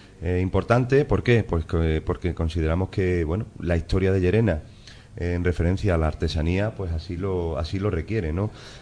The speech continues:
Nuestra historia artesana es muy rica, nuestro presente artesano sigue siendo también muy importante en el sector y, y esperemos que de cara al futuro, pues así siga siendo, ¿no? Eh, de hecho, bueno, como bien dices, área de interés artesanal.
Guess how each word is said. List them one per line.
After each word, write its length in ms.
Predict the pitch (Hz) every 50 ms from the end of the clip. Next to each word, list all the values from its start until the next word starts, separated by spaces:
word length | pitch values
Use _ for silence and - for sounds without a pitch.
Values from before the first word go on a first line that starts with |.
| - -
Nuestra 260 | 92 90 87 - -
historia 720 | 87 - - 104 95 98 104 107 107 107 107 104 104 101 98
artesana 560 | 101 - - 92 - 113 117 120 104 92 92
es 200 | 98 101 85 82
muy 200 | 92 92 98 95
rica, 400 | 92 110 123 - 120 123 135 135 - - - - - - - - - - - - -
nuestro 260 | 101 107 98 - 98
presente 360 | - 90 - 104 104 98 110
artesano 420 | 104 - 101 87 98 113 123 104 87
sigue 240 | - 110 95 98
siendo 260 | - - 104 98 98 95
también 300 | - 95 101 104 101 98
muy 260 | 95 92 98 110 113
importante 520 | 104 90 98 87 - 98 98 104 92 120
en 80 | 123 120
el 100 | 110 92
sector 380 | - 87 80 - 107 113 127
y, 400 | 123 85 78 90 85 85 87 85 -
y 300 | - 90 90 87 87 87
esperemos 340 | 85 - - 78 92 101 -
que 80 | 104
de 100 | 92 87
cara 140 | 85 87 95
al 60 | 92
futuro, 340 | - - 85 92 95 110 -
pues 160 | - 98 87
así 220 | 82 78 - 90 73
siga 240 | 95 92 73 71
siendo, 280 | - 92 95 95 80 73
¿no? 120 | 82 92 - - - - - - - - - - - - -
Eh, 320 | - - 104 101 98 98 92
de 100 | 98 104
hecho, 220 | 107 - - 113
bueno, 240 | 98 104 101 92 85
como 180 | 90 87 85
bien 140 | 85 92 90
dices, 280 | 92 107 - 120 110 92
área 240 | 92 90 98 98 92
de 80 | 98
interés 300 | 98 92 101 90 92 95
artesanal. 600 | 98 - - 92 80 95 98 117 127 135 139 143